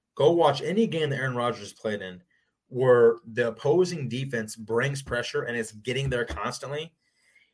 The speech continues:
he plays different. He plays worse. Um, and I know most quarterbacks with pressure play, obviously play worse.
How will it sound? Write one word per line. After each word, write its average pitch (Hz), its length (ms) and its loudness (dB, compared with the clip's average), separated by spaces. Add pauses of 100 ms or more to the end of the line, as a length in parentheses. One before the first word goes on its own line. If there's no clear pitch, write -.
(380)
he 262 760 -4 (100)
plays 147 680 0
different. 117 720 -6 (200)
He 135 140 -6
plays 143 580 -2 (160)
worse. 139 540 -2 (640)
Um, 110 260 -2
and 131 120 -4
I 123 120 2
know 165 360 2
most 135 340 0
quarterbacks 120 520 0 (440)
with 175 180 2
pressure 113 280 0
play, 175 240 -4 (600)
obviously - 360 -12
play 90 160 -14
worse. 120 400 -6